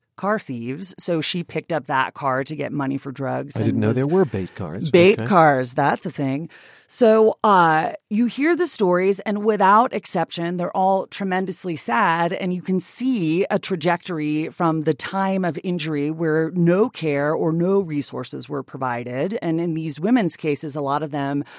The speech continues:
Speaker 1: have no attention whatsoever from kind of external systems like judicial, police,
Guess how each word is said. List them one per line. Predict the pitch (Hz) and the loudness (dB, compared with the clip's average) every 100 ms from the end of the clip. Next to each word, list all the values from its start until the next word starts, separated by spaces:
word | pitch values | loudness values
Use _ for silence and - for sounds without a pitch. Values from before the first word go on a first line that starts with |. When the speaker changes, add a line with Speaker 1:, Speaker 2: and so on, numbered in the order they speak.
| - - | -20 -10
Speaker 1:
have | - 160 165 | -4 0 2
no | 175 196 220 165 | 6 6 4 0
attention | - 151 139 156 | -4 -2 -2 -2
whatsoever | 147 139 147 139 135 135 | -4 -4 -4 -2 -2 -4
from | - 139 135 139 151 | -2 -2 0 0 -2
kind | 156 | -4
of | 147 - | -6 -2
external | 214 - - 160 131 | -4 -4 -6 -4 -4
systems | - 139 - 131 123 135 | -6 -10 -8 -6 -6 -6
like | 156 139 - - | -4 -6 -6 -14
judicial, | - 139 175 - 165 151 147 147 - | -10 -6 -6 -4 -2 0 0 -2 -6
police, | 147 151 170 165 160 - | -10 -8 -6 -6 -6 -8